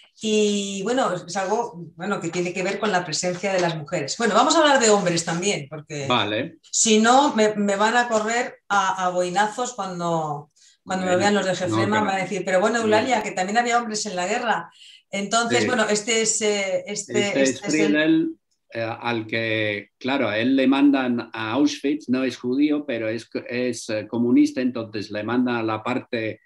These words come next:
Speaker 2: Auschwitz es enorme, eh, y le mandan a la parte que está reservado pa-, para enemigos políticos, digamos. Eh, pero él ya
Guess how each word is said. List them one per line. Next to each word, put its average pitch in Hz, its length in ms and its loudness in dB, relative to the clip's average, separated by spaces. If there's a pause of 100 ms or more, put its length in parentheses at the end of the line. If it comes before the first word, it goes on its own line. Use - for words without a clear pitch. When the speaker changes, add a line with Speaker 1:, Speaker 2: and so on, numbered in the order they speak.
(220)
Speaker 2:
Auschwitz 127 480 -4
es 104 160 -6
enorme, 127 720 2 (400)
eh, 104 600 -2
y 110 220 -2
le 104 120 0
mandan 117 360 0
a 113 100 0
la 110 180 -2
parte 117 500 -2
que 92 120 -10
está 98 200 -10
reservado 104 600 -4
pa-, 101 180 -8 (140)
para 90 500 -8
enemigos 104 500 -2
políticos, 92 720 -8
digamos. 95 600 -10 (500)
Eh, 110 640 2
pero 104 200 -4
él 123 180 0
ya 123 360 0